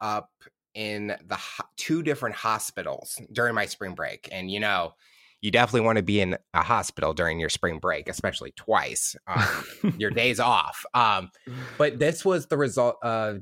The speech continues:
Speaker 1: diabetic ketoacidosis, which, if anyone doesn't know what that means, it's basically high blood sugar, super, super high blood sugars. I think mine was over nine hundred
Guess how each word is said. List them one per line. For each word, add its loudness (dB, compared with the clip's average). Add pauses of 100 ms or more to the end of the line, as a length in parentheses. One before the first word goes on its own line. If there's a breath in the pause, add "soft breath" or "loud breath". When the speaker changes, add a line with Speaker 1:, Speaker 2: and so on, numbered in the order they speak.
Speaker 1:
diabetic 0
ketoacidosis, 0
which, 0
if -2
anyone -2 (160)
doesn't 2
know 8
what 4
that 4
means, -6
it's -8
basically 0
high 4
blood -2
sugar, -4
super, 4
super 0
high 4
blood -4
sugars. -8
I -8
think -2
mine -2
was -4 (100)
over -2
nine 2
hundred -2